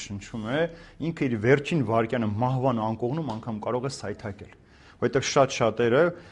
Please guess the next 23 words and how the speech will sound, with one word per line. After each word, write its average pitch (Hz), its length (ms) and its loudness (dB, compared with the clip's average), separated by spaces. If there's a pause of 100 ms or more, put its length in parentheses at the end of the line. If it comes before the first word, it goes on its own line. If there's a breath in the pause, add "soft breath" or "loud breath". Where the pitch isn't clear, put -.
(140)
օրինակ, 113 340 0
անհավատ 117 540 -2
մարդիկ 156 400 -4 (360 loud breath)
մահվան 127 360 0
ժամին 120 340 0
հավատացյալ 104 640 -2
են 90 140 -8
դառնում, 117 500 -4 (320 loud breath)
լինում 139 240 0
է 131 160 0
դեպքեր, 117 300 -4
որ 127 180 -4
հավատացյալն 113 640 -8
էլ 151 120 -8
անհավատ 120 440 -10
է 92 140 -14
դառնում։ 92 340 -14 (1200)
Շատ 165 300 6
տարօրինակ 117 440 4
է, 95 60 -4
որովհետև 113 560 2
պայքար 117 480 2
է, 127 100 4